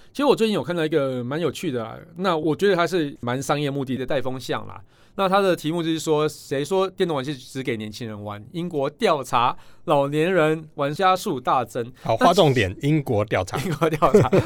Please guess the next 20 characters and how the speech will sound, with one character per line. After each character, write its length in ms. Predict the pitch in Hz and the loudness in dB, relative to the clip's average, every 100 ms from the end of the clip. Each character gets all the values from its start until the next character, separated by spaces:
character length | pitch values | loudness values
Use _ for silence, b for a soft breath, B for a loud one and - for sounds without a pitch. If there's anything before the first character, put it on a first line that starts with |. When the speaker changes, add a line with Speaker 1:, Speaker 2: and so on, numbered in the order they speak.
| 147 | 2
Speaker 2:
<laughs> 200 | - - | 0 -4
Speaker 1:
OK。 220 | 147 131 - b b b | -4 -4 -10 b b b
其 80 | 302 | 0
实 80 | 330 | 4
我 220 | 202 160 | 4 4
觉 180 | 185 240 | 2 2
得 100 | 196 | 2
这 140 | 220 | 0
件 160 | 202 185 | -2 -2
事 160 | 190 | -6
情 140 | 143 131 | -8 -6
就 80 | |
是 100 | 160 | -6
说， 200 | 151 156 | -2 -2
他 100 | 156 | 0
调 180 | 180 180 | 0 0
查 200 | - 120 | -2 -6
发 180 | - 135 | -2 -2
现 160 | 139 | -2
啊， 100 | 117 | -8